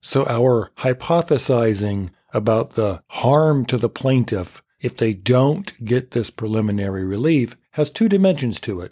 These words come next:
One is the idea of imagining how bad will it be? What will happen to this poor eighth grade kid? What will happen to this poor company that now has an unfair competitor? We have to imagine the harm. That's one dimension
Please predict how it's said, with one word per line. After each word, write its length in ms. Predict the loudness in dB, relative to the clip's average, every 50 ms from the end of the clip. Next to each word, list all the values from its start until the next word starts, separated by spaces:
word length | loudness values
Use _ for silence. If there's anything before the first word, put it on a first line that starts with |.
| _ _
One 320 | -2 2 2 4 4 4
is 180 | 2 2 0 0
the 140 | 0 0 2
idea 400 | 2 0 0 0 2 2 2 2
of 320 | 2 0 -2 -4 -6 -10 _ _ _ _ _ -4
imagining 680 | -2 0 2 2 2 2 0 0 0 0 0 0 -2 -4 -6 _ _
how 240 | -8 -2 0 0 0
bad 320 | 2 2 4 4 4 4 4
will 200 | 2 2 4 2
it 120 | 2 2
be? 380 | 2 2 2 2 0 -4 _ _ _ _ _ _ _ -4
What 180 | -2 0 2
will 140 | 2 2 2
happen 360 | 2 0 0 0 0 0 0
to 80 | 0 2
this 200 | 0 0 -2 -2 _ _ -16
poor 320 | -8 -2 0 2 2 2
eighth 240 | 2 0 -2 -4 -6
grade 320 | -4 -2 0 0 0 -2 -4
kid? 340 | -4 -2 -2 -2 -4 -8 -14 _ _ _ _ _ _ _ _ -6
What 200 | -2 0 2 4
will 160 | 4 4 4
happen 400 | 4 2 2 0 0 0 0 2
to 80 | 2 2
this 220 | 2 2 0 -2
poor 320 | -6 -6 0 2 2 2 0
company 480 | -2 -2 -2 -2 0 -2 -2 -2 -2
that 160 | -2 -4 -2
now 220 | -2 0 0 0 0
has 280 | 0 0 0 0 0
an 80 | -2 -4
unfair 600 | -2 0 0 0 0 0 0 0 0 0 -2 -4 -8 _
competitor? 600 | -8 -8 -6 -4 -4 -4 -4 -4 -6 -8 -12 -16 _ _ _ -4
We 140 | -2 0 2
have 160 | 2 0 0
to 180 | 2 2 2 2
imagine 680 | 2 2 2 2 4 4 2 2 2 0 0 -2 -4 -4
the 200 | -4 -4 -4 -2
harm. 520 | -2 0 2 2 2 2 0 -2 -4 -2
That's 260 | -2 0 -2 -2 0 0
one 220 | 2 4 4 4
dimension 560 | 4 2 2 0 -2 -2 -2 -2 -2 -2 -2